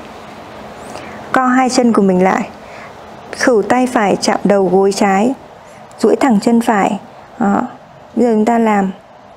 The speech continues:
hai mươi lần. Mỗi lần thở ra thì co gối ạ. Một. Thở ra. Hai. Ba.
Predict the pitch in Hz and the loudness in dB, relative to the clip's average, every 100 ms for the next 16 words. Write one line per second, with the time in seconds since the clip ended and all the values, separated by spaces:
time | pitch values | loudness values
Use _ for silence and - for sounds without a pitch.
0 | - - - 240 233 233 214 190 - - | -20 -10 -2 2 4 4 2 -2 -8 -20
1 | - - - - - - - - 277 233 | -20 -20 -20 -20 -20 -8 0 2 4 2
2 | 220 233 175 233 226 220 - 220 208 190 | 2 2 2 0 0 0 0 0 2 2
3 | - - - - - - - - - - | 2 0 -6 -20 -20 -20 -20 -20 -20 -20
4 | - - 214 214 202 - - - - - | -14 -2 0 2 -2 -10 -20 -20 -20 -20
5 | - - - - - - - - - 220 | -20 -20 -20 -20 -20 -20 -20 -6 -2 0
6 | - 220 214 - - - 247 240 220 - | 0 -2 -4 -10 -12 -2 0 2 -2 -6
7 | - - - - - - - - - - | -20 -20 -20 -20 -20 -20 -20 -20 -20 -12
8 | - 226 226 214 | -4 0 0 -2